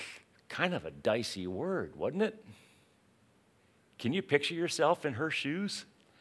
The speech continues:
So this is the only time we see Huldah in Scripture, right here. The only time. Can, can you imagine if that's your only sermon recorded right there? Right?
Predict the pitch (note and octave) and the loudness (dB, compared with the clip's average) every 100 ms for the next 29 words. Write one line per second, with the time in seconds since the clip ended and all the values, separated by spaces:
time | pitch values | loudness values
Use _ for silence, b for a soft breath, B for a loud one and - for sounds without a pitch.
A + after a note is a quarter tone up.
0 | b b b - D3 A#3 A3+ F3+ A2+ G#2+ | b b b -2 6 6 6 2 4 6
1 | C#3+ E3 D#3+ D3+ C3 D#3+ D#3+ D#3 - E3+ | 6 6 4 2 4 4 4 -2 0 0
2 | D3 F3+ D#3 F#2+ G#2+ - D#3+ - D#2 F2 | 8 8 8 4 2 2 0 0 -2 0
3 | B2+ D3 F2+ - b _ C3 E3 E3+ D#3 | 0 0 -2 -6 b _ 2 2 0 0
4 | D#3 G#2 - b b b b b b _ | 0 -4 -12 b b b b b b _
5 | - A2+ - - F#2 C#3 F#3 D3+ D#3+ E3 | -4 -4 -4 -6 -2 2 2 2 2 2
6 | F3 D3 - G#2+ G#2+ B2+ C#3+ C3+ B2 A#2+ | -4 -4 -2 -2 6 6 6 -2 2 2
7 | C#3 C3+ - B2+ C3 C#3 A2+ G#2+ A#2+ D3 | 2 -2 0 2 2 0 -4 -2 -4 -4
8 | C#3+ - - D3 - _ - B B B | -6 -6 -6 -10 -12 _ -20 B B B
9 | B B B B B - F#2 C#3 - | B B B B B 4 6 8 4